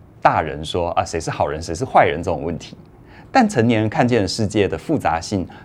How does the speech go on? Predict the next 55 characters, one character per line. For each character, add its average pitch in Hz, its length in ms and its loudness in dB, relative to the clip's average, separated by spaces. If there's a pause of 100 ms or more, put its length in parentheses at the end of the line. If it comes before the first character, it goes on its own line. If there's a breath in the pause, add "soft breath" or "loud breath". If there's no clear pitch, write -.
(120 loud breath)
知 151 160 -6
道 151 180 6
的 98 80 2
很 - 180 -8
多 92 140 -2
不 104 140 -4
同 - 220 -6
的 80 100 -6
事 113 180 -2
情， 71 320 -8
无 95 100 -2
论 127 120 2
是 - 100 -8
对 170 220 4
或 117 180 2
错， - 380 0 (580 loud breath)
都 151 200 8
是 151 280 0 (320)
对 139 300 6
跟 110 180 2
另 113 140 0
外 107 100 4
一 98 40 2
种 80 200 -6
对 110 160 2
的 76 120 -4
逻 76 180 -4
辑 - 260 -8
啊。 76 160 -6 (600 loud breath)
这 269 120 4
时 160 100 2
候 147 180 4
其 - 160 -6
实 107 140 -2
蛮 101 240 0
需 131 260 -2
要 123 200 6
经 131 260 -2
济 131 160 -2
学 87 160 -4
思 98 240 -6
考， - 380 -6
做 107 320 2
利 147 200 0
弊 123 220 -2
权 - 260 -8
衡 82 160 -6
的 80 80 -6
分 90 240 -2
析， 95 280 -6 (340 loud breath)
才 117 220 2
能 139 200 0
够 160 200 4
在 139 240 2
这 135 200 -4